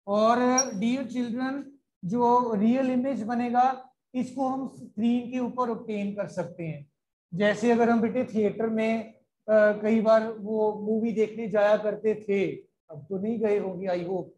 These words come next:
तो उस time पे जो भी screen पे आप different different characters को perform करते देखते हो वो सारे real images हैं,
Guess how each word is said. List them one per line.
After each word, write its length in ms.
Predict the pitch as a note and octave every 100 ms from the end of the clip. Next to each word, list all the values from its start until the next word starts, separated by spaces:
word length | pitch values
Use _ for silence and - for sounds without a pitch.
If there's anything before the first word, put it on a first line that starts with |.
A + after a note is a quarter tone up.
| _ _ _ _ -
तो 420 | B3+ B3+ - - _ _ B3+
उस 220 | C#4 -
time 280 | C4+ C4+ C4
पे 120 | C#4
जो 240 | G#3+ C4
भी 200 | B3 C#4
screen 540 | C4+ A3 A#3 A3+ A#3+ A#3
पे 120 | C4
आप 260 | B3 A#3+ A#3+ A#3+ A#3+ A3+ - _ -
different 400 | A3+ A#3 C4 B3+
different 360 | B3 A#3 B3 A#3
characters 460 | G#3+ G#3+ A3+ A3+ A#3+
को 120 | A#3+
perform 520 | A#3+ A3 G#3+ G#3+ A3
करते 300 | A3 G#3 A#3
देखते 300 | G#3 G#3 G#3
हो 60 | B3
वो 120 | C4
सारे 320 | - A#3 B3+
real 260 | A#3+ C4 B3+
images 440 | A3+ A3 G3+ E3
हैं, 100 | E3